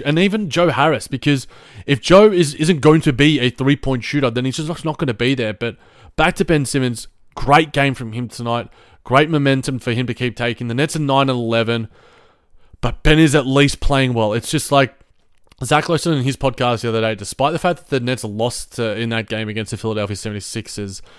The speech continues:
the i-, the idea of what the Nets can be was in that game in terms of, you know, pace and space and ball movement and switching and all that sort of thing.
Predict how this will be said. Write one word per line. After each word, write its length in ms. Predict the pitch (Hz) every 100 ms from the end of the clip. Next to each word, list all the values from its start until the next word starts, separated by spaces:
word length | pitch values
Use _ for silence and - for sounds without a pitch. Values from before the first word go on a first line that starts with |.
| - - -
the 260 | 113 135 131
i-, 420 | 135 135 131 107 _
the 260 | 147 123 143
idea 720 | 147 147 110 143 151 127 98 - -
of 240 | 135 113
what 280 | 110 131 127
the 60 | 127
Nets 320 | 123 123 -
can 440 | - 127 127 123
be 220 | 117 113 104
was 260 | 113 107
in 200 | 113 117
that 200 | 110 107
game 220 | 110 110
in 80 | 104
terms 340 | - 113 104 104
of, 160 | 107 - _ _ -
you 100 | 117
know, 60 | - - - - -
pace 340 | 147 143 -
and 160 | 127 113
space 560 | - 131 123 123 -
and 240 | 117 113 107
ball 320 | 123 127 123
movement 540 | 123 123 110 117 117
and 140 | 113 110
switching 560 | - 117 - - 120
and 80 | 113
all 80 | 113
that 160 | 113 101
sort 220 | 120 110
of 100 | 101
thing. 300 | 113 107